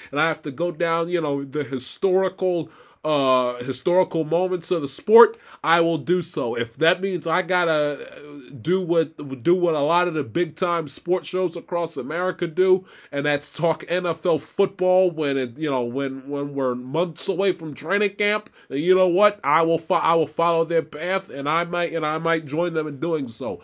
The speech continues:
because I do not have any tolerance nor patience for any, any of, of Major League Baseball or their players' associations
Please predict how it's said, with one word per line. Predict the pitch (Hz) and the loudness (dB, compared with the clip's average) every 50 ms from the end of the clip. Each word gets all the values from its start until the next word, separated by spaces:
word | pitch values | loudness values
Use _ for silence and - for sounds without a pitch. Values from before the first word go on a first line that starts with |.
| - - - | -16 -14 -8
because | - 143 - 156 143 139 - - _ | -8 -6 -4 -4 -4 -4 -6 -6 _
I | 180 202 208 196 196 180 | 2 4 4 4 4 2
do | 156 143 143 123 139 | 0 -2 -8 -8 -4
not | 165 170 160 143 | -2 -2 0 0
have | 151 147 139 135 | 0 -2 -2 -2
any | 156 165 156 143 | -2 -4 -4 -4
tolerance | - - - - 180 208 220 226 226 220 233 226 - - - - - - - | -8 -10 -4 -2 0 2 2 2 2 2 0 0 -4 -8 -16 -18 -20 -20 -10
nor | - 151 175 175 160 | -2 0 2 2 2
patience | - - - - 214 226 220 - - 160 131 104 - - - - - - | 0 -4 0 4 6 6 6 4 0 -2 -4 -4 -6 -10 -14 -16 -20 -20
for | _ - 165 165 160 - - - | _ 2 4 4 4 4 4 6
any, | 262 262 233 170 - - - _ _ _ _ _ _ _ _ _ | 8 8 8 6 2 -4 -8 _ _ _ _ _ _ _ _ _
any | - 285 277 220 139 113 - _ _ _ _ _ _ _ _ | 10 10 10 10 8 4 -2 _ _ _ _ _ _ _ _
of, | - 175 170 165 143 120 120 127 135 - | 2 4 4 4 2 0 -6 -14 -6 0
of | 170 180 170 147 143 | 2 2 4 2 2
Major | 156 185 190 - - 190 | 4 4 4 4 6 4
League | 175 156 117 | 4 4 2
Baseball | - 170 180 175 170 - - 185 175 - - | 0 2 2 2 0 0 2 2 2 4 6
or | 185 226 | 6 8
their | 233 226 202 | 8 6 6
players' | - - 208 214 208 185 151 | 2 -2 -2 -2 0 -2 -2
associations | 131 - - 170 160 160 - 165 165 160 151 - - 151 123 - - | -2 -2 -2 -2 0 -2 -2 0 0 0 0 0 -4 -6 -8 -10 -12